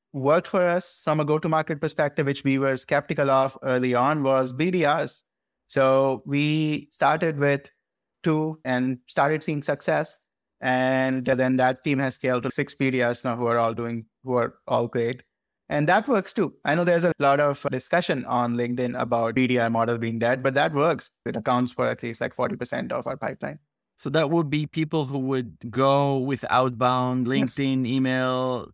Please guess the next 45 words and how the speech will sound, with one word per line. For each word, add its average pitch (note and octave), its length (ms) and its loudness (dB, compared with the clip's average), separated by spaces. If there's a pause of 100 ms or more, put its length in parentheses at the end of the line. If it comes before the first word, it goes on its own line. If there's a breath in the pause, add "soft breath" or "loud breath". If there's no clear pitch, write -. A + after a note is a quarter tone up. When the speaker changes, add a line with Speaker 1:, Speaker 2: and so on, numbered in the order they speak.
Speaker 2:
touch C#3+ 240 2
points. C3+ 680 -2 (120)
Speaker 1:
Yes, - 540 -4 (100)
absolutely. B2 680 -2 (220)
Speaker 2:
Using C3+ 440 0
Outreach D3 500 0
or C#3 60 -2
Salesloft C#3+ 640 2
or C3 100 -2
any C3+ 140 -4
of B2+ 100 -6
these? C#3+ 280 -4
Speaker 1:
Exactly. D3 440 0
They're E3+ 120 0
using E3+ 240 -2
Outreach. C3+ 460 -2 (160)
And D#3+ 360 0
the E3 180 -2
good G3 320 2
thing G#3 300 2
there D#3+ 220 4
is D#3+ 280 2
that C3+ 420 0
they D3 200 2
generally D#3+ 360 2
feed D#3 280 2
off C#3+ 200 4
the C#3 100 2
leads B2+ 260 2
that C3 140 2
have A#2+ 140 -2
come A#2 160 0
from A#2 200 0
our A#2 80 0
events A#2+ 380 0
or A#2 100 -2
content. A#2 440 -2
So C#3 60 -4
they're D3 140 4
not D#3+ 180 0
going D3+ 200 0
in, C3 60 2
like, A2 120 -4
super E3 320 0
cold, F3+ 340 -2